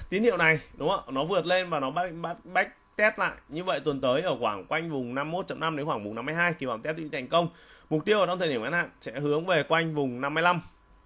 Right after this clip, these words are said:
D G trong tuần cũng khá là mất tay, ờ, test, ờ, thành công,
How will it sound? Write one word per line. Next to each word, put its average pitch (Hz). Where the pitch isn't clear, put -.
D 175
G 202
trong 196
tuần 185
cũng 165
khá 170
là 196
mất 190
tay, 202
ờ, 151
test, 247
ờ, 170
thành 160
công, 190